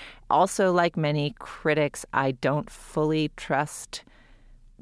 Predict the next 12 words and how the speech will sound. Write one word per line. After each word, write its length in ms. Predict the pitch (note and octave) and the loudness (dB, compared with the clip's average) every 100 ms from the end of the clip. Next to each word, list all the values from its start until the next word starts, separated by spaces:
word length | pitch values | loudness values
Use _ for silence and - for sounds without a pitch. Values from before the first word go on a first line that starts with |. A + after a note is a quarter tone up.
| - | -4
the 100 | D#3 | -4
depth 560 | C#3 C#3 C#3+ - - - | -2 0 0 -2 -10 -6
of 140 | D#3+ | -4
his 240 | - D#3+ - | -2 -4 -4
interest 600 | E3 - E3 D#3+ - - - | -6 -2 -2 -4 -8 -12 -4
or 920 | C#3 C3+ C3+ C3 C3 C3 B2+ C3 B2+ - | 0 2 2 2 2 2 2 0 -2 -6
the 200 | C3+ C3 | -6 -4
ambition 840 | B2+ C3 B2+ - - B2 - C#3+ B2+ | -2 -4 -6 -14 -6 -4 -2 -4 -2
of 160 | B2+ | -4
his 180 | C#3 B2+ | -6 -4
messages. 920 | C#3 B2+ - - C3+ C3+ C3+ C3 - - - - - | -4 -4 -6 -2 0 2 0 -4 -10 -18 -20 -18 -6
And 460 | C#3 C3 B2 A#2+ | -2 0 -2 -4